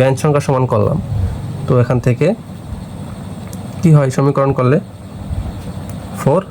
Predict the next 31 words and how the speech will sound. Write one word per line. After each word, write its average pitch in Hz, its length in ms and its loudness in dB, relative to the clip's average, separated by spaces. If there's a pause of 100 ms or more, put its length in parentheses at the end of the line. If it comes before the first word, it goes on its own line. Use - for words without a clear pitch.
(400)
এক্স 120 200 2
plus 123 220 2
তিন 135 180 6
চারা 123 240 4
বারো, 156 220 2 (1080)
তিন 156 180 4 (220)
এক্স 117 200 -2
minus 117 280 4
সিক্স। - 260 -4
তাহলে - 240 2
আর 165 120 2
গুণন 160 180 2 (100)
করেন, 139 180 4 (420)
আর 147 140 4
গুণনের 151 280 4
ক্ষেত্রে 143 200 4 (160)
এক্সের 147 260 2
মানটা 156 240 6
যেটা 151 120 6 (100)
বড় 156 180 6
সেটা 127 160 2
বাম 131 160 4
পাশে 120 200 2
রাখবেন। 117 260 4 (380)
তাহলে 120 260 4
থ্রি 143 120 4 (100)
এক্স 185 160 0
আর 120 120 0
ফোর 113 180 6
এক্স, - 140 -2
তাহলে 123 180 4